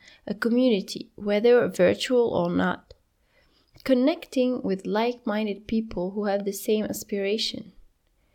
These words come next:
And if you listen to our last episode of season one,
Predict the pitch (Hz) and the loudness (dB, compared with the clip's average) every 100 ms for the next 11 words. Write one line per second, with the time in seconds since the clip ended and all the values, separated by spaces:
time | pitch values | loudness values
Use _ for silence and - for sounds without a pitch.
0 | _ _ _ 214 214 214 214 269 - 277 | _ _ _ 0 2 2 -2 -2 -2 -2
1 | 277 302 - 262 262 262 247 233 - 185 | 0 -2 0 2 2 0 -4 -2 -2 -2
2 | 185 190 233 269 262 262 247 233 214 - | -2 0 -2 -2 -8 -4 -2 0 -2 -6
3 | - 269 269 226 180 165 - 262 | -4 -2 0 0 0 -2 -4 -6